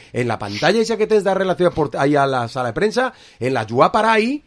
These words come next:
però para ahí, que estiga el de la Lliga ficant-te multes com si no hubiera mañana i que isca Marcelino, com antes, en un palet i diga, fuera de juego.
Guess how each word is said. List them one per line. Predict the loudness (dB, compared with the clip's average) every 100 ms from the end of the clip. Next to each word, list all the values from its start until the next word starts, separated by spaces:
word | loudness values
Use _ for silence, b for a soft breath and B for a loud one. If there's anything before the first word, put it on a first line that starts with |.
| b b
però | 0 0
para | 2 4
ahí, | 4 4
que | -2
estiga | 0 0
el |
de | 0
la | -2
Lliga | -2 -6
ficant-te | -6 -4 -2 -2
multes | 0 0 0 -2
com | -2
si | -2 0
no |
hubiera | 2 0
mañana | -2 -2 -2
i | -4
que | -6
isca | -8 -8
Marcelino, | -8 -4 -2 -2 -4
com | -10 -14
antes, | -10 -8 -6 -6 b b -10
en | -6
un | -4
palet | 0 0 2
i | 0
diga, | 0 -6 -8 b b
fuera | -2 4 4 4 0
de | -2 -2
juego. | 0 2 4 2 2 0